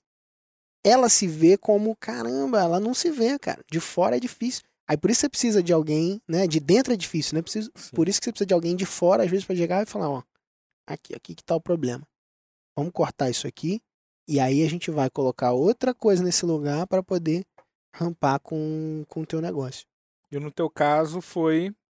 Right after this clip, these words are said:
Speaker 1: No meu
Speaker 2: os
Speaker 1: caso,
Speaker 2: produtos.
Speaker 1: foi o produto digital, né? No meu caso, foi o produto digital.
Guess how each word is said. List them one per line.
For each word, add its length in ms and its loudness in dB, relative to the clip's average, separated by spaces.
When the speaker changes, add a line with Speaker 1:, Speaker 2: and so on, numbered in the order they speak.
Speaker 1:
No 80 -2
meu 140 4
Speaker 2:
os 60 -2
Speaker 1:
caso, 340 4
Speaker 2:
produtos. 280 -2
Speaker 1:
foi 120 4
o 40 0
produto 340 2
digital, 460 2
né? 120 0
No 100 -8
meu 140 -6
caso, 240 -4
foi 60 -8
o 40 -12
produto 260 -8
digital. 460 -4